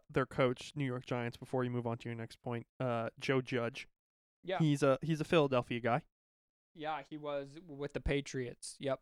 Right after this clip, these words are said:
Speaker 1: Yeah, he's a
Speaker 2: Special teams coordinator.
Speaker 1: he was the special teams and wide receivers coach.
Speaker 2: Yes.
Speaker 1: So, cool. Anyway, continue on.
Speaker 2: Um,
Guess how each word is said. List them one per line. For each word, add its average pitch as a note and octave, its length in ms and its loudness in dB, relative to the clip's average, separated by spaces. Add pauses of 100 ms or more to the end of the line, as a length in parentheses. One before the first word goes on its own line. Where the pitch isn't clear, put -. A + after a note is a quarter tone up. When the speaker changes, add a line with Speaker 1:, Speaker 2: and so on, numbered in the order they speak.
(100)
Speaker 1:
Yeah, E3+ 180 4 (100)
he's C#3+ 240 2
a C3+ 60 6
Speaker 2:
Special B2+ 220 6
teams C3 280 -8
coordinator. B2 360 -8
Speaker 1:
he C#3 140 2
was C#3 220 4
the C#3+ 80 -6
special D3 340 2
teams C#3 300 -4
and C3 100 -2
wide C3 220 0
receivers C3+ 440 -2
coach. - 460 -2
Speaker 2:
Yes. - 240 -2
Speaker 1:
So, A#2 320 0 (320)
cool. E3+ 240 4
Anyway, C3+ 340 -2
continue D#3+ 320 0
on. A#2 140 2
Speaker 2:
Um, E3 500 6